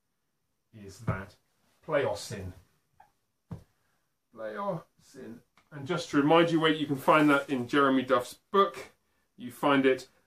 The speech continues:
halfway down on the right on page one hundred and thirty-six. It's not an irregularity really in the form, it's just a pronunciation thing. But that gives you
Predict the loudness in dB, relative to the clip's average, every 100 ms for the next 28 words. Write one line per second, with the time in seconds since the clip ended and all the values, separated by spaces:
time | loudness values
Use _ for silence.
0 | _ -2 0 2 4 4 4 4 4 0
1 | -2 -2 0 -2 -2 -4 -2 -4 -4 -8
2 | -8 -10 -6 -2 0 0 -2 0 0 2
3 | 2 4 4 2 0 -2 2 2 2 -2
4 | -2 2 2 0 -6 -4 -4 -6 -12 -8
5 | -8 -8 -10 -10 -14 -14 -14 -14 -10 -6
6 | -6 -4 -4 -4 -4 -4